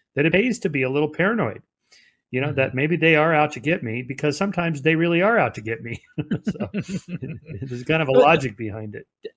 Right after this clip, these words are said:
Speaker 2: Doctor Shermer, in the cloud thing that he's talking about, and we'll, we're gonna play a clip for you here in a second, actually, to kind of give you this really interesting patternicity thing that uh, we're always seeking things that we relate to. This is why the gods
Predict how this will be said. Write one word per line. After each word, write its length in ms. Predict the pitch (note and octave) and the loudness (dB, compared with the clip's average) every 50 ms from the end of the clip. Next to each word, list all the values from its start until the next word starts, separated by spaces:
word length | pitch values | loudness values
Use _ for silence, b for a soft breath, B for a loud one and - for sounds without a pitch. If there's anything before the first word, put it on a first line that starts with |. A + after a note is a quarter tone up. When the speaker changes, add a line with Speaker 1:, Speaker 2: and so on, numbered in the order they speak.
| _ - | _ -4
Speaker 2:
Doctor 240 | A3 A3 A3 - G3+ | -2 -2 -2 -2 -4
Shermer, 380 | - - A3+ G#3+ G#3 F#3+ F3 - | -4 -2 -2 -2 -4 -4 -6 -4
in 160 | F#3 F#3 F#3 | -4 -4 -4
the 80 | F3 D#3+ | -4 -4
cloud 420 | - - - G#3 A#3+ D4+ E4+ B3 | -6 -6 -6 -4 -4 -4 -6 -8
thing 260 | - - G#3 F#3+ F3+ E3+ | -8 -8 -8 -6 -6 -6
that 100 | D#3+ C3+ | -6 -6
he's 200 | C#3 E3 - - | -6 -8 -8 -6
talking 340 | - D#3 C#3 D3+ - - C#3+ | -6 -6 -6 -6 -8 -8 -6
about, 280 | B2+ A#2+ A#2 A#2 A#2+ C3+ | -6 -6 -6 -6 -6 -4
and 80 | D3 | -4
we'll, 140 | F#3 A#3+ A3+ | -4 -4 -4
we're 160 | G#3 A#3+ B3 | -6 -8 -8
gonna 140 | A#3 C4 G#3 | -8 -8 -8
play 180 | - - D3 B2 | -6 -6 -6 -6
a 40 | |
clip 180 | - - D3+ C3+ | -8 -10 -12 -12
for 120 | - - B2+ | -10 -10 -10
you 80 | A#2+ | -8
here 140 | A2+ B2 A#2+ | -8 -8 -8
in 60 | A2+ | -10
a 40 | A2+ | -10
second, 300 | - - C#3 B2 - A#2+ | -10 -10 -10 -10 -8 -8
actually, 340 | A#2 A2 G#2+ - - A2+ G#2+ | -10 -10 -10 -12 -14 -12 -12
to 60 | A2+ G#2+ | -12 -12
kind 160 | - C3+ A#2+ | -10 -10 -10
of 60 | A2+ | -8
give 140 | - C3 B2 | -8 -8 -6
you 100 | A#2+ A#2+ | -6 -8
this 220 | A#2 A#2 - - - A#2 | -8 -10 -10 -12 -10 -8
really 240 | C3 D3 C#3 C3+ B2+ | -6 -4 -4 -4 -6
interesting 360 | B2+ - C3+ - - B2+ A#2+ | -6 -8 -10 -10 -12 -12 -12
patternicity 760 | - - C#3+ C#3 B2 A#2+ B2+ B2+ A#2+ - - B2 A#2+ A2 A2 | -8 -6 -4 -4 -4 -4 -6 -6 -6 -6 -8 -8 -8 -10 -10
thing 260 | - C3+ B2 A#2+ A#2 A2 | -8 -8 -8 -8 -6 -8
that 180 | A2 A2 - b b b b b b b _ _ | -8 -8 -10 b b b b b b b _ _
uh, 320 | C3 A#2+ A#2 A2 G#2+ G#2+ A2 | -4 -4 -2 -4 -4 -6 -2
we're 180 | C3+ F#3 G#3 | 0 2 4
always 240 | G3+ G#3 G3+ E3 - | 4 4 4 2 2
seeking 460 | - - - G#3+ F#3 - F#3+ F3 D#3 | 0 -2 -2 -4 -6 -4 -6 -6 -6
things 320 | - - F3 E3+ D#3+ D3 B2+ | -6 -6 -4 -4 -4 -4 -4
that 140 | D3+ - C3+ | -2 0 0
we 120 | C#3 C3+ | 0 0
relate 380 | A#2+ A#2+ A2+ C3 E3 G3 - - | -2 -4 -4 -4 -4 -6 -6 -8
to. 340 | - A3+ A3 G#3+ A3 A3+ G#3+ B B B B B - | -6 -4 -4 -4 -4 -6 -8 B B B B B -6
This 140 | G3 - A#3+ | -4 -2 -2
is 120 | F#3+ - | -2 2
why 140 | G#3 G3 F#3 | 2 2 2
the 80 | F3+ | 2
gods 480 | D#3 C3 D3 C#3+ D3+ D#3+ E3 D3 - | 0 0 2 2 2 0 -2 -4 -6